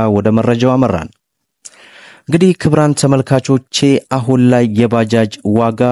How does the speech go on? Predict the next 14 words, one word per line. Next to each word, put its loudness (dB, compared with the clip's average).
ካለው 2
የገበያ 0
ጸጥ -4
ረጭ -2
ማለት 0
ምክንያት 0
እጅግ -2
በሚባል 0
ደረጃ 0
ወርዶ -2
እና 2
አሽቆልቁሎ -2
ተገኝቷል። -2
እንደሚታወቀው 0